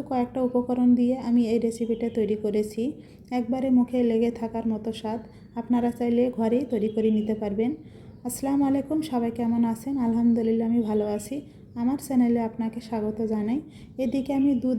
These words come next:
বসিয়ে দিয়েছি, তরল দুধ। একবারে গরুর দুধ নিয়েছি, আপনারা চাইলে প্যাকেটের দুধ দিয়েও বানাতে পারবেন। এখানে আমি নিয়েছি দুই থেকে আড়াই কেজির মতো দুধ।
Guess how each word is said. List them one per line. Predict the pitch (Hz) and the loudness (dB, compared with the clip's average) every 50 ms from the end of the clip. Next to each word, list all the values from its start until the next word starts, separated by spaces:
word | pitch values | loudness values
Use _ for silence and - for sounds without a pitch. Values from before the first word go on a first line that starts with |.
| 208 | 0
বসিয়ে | 240 226 226 - - 240 226 | 0 0 0 2 2 2 2
দিয়েছি, | 208 226 226 220 220 220 - 254 254 - | 2 4 2 2 2 0 -4 -8 -6 -4
তরল | 247 226 220 220 220 220 202 | -2 0 2 2 2 2 2
দুধ। | 208 226 240 294 - - - - - - - - - | 2 2 0 0 -2 -8 -16 -20 -20 -20 -18 -10 -6
একবারে | 247 247 226 226 247 247 247 254 | -4 -2 0 0 0 2 2 2
গরুর | 233 233 233 226 226 214 - | 2 2 2 2 2 0 0
দুধ | 247 233 226 | 0 0 2
নিয়েছি, | 226 226 226 220 220 220 - | 2 2 2 2 0 0 -4
আপনারা | 240 226 233 226 226 226 226 | -4 -2 -2 -2 -2 -2 -4
চাইলে | 220 - 226 226 233 233 | -4 -4 -2 -2 -2 -2
প্যাকেটের | - 240 226 220 220 233 220 - | -2 -4 -4 -2 -2 -2 -2 -2
দুধ | - 226 220 202 | -2 -2 0 0
দিয়েও | 202 226 233 254 254 | 2 2 2 2 2
বানাতে | 254 233 220 208 214 226 220 | 2 0 0 0 -2 -4 -4
পারবেন। | 220 214 202 202 220 226 285 339 - - - - - - - - - - - - - - - - | -4 -4 -2 0 0 0 0 -2 -6 -10 -18 -20 -20 -20 -20 -20 -20 -20 -20 -20 -20 -20 -10 -6
এখানে | - 254 247 269 269 277 277 | -4 -2 0 2 2 4 4
আমি | 269 269 269 269 269 | 4 4 4 4 4
নিয়েছি | 262 262 262 262 254 254 - - 269 262 | 4 4 2 2 0 -2 -2 -4 -4 -2
দুই | 240 254 247 240 | 0 0 0 0
থেকে | 240 - 247 226 247 240 | 0 -2 -4 -2 -2 -2
আড়াই | 226 220 220 226 | 0 0 0 0
কেজির | 220 233 220 220 226 233 226 | 0 0 0 0 0 0 0
মতো | 214 214 214 214 208 | 0 -2 -2 -2 0
দুধ। | 190 214 226 262 | 2 2 2 0